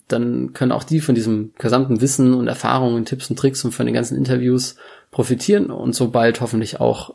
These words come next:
entspannter pendeln. Und dann freue ich mich natürlich auch über eine Bewertung in iTunes. Damit erreiche ich dann natürlich mehr Pendler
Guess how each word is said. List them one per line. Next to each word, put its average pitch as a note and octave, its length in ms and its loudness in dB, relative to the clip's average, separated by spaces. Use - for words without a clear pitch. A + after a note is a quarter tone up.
entspannter - 800 -6
pendeln. - 600 -6
Und C3+ 240 2
dann A2+ 120 0
freue A#2 220 0
ich A#2 80 -6
mich A2 140 -4
natürlich A2 380 -6
auch - 180 -10
über - 140 -8
eine G2+ 140 -4
Bewertung A2+ 440 -4
in - 80 -4
iTunes. G#3 560 0
Damit A#2 220 2
erreiche A#2 360 2
ich - 80 -10
dann A#2 160 -2
natürlich A#2 460 -2
mehr - 120 -4
Pendler D#3+ 560 0